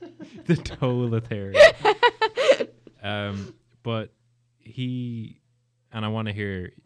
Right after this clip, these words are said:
Speaker 1: your input on this. Um, he's sort of the model minority because he's kind of cast aside once he's, like, ex-, once he's no longer of use, and once he's no longer being, like,
Speaker 2: Yeah.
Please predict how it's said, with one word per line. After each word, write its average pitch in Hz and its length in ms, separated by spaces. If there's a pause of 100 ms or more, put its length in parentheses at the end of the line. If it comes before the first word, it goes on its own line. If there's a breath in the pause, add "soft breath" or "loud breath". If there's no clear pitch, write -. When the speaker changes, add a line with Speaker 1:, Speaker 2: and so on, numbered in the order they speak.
Speaker 1:
your 98 180
input 90 320
on 80 140
this. - 380 (100)
Um, 80 300 (100)
he's 113 240
sort 135 140
of 120 140
the 107 140
model 90 440
minority 95 720 (400 soft breath)
because 90 380
he's 92 120
kind 98 220
of 95 120
cast - 420
aside 92 440
once 85 380
he's, 85 500 (460)
like, 87 340
ex-, - 160 (200)
once 110 200
he's 107 260
no 95 240
longer 95 440
of 85 260
use, 87 540 (640)
and 92 160
once 92 140
he's 92 140
no 92 180
longer 90 260
being, 87 420
like, 82 220
Speaker 2:
Yeah. 240 200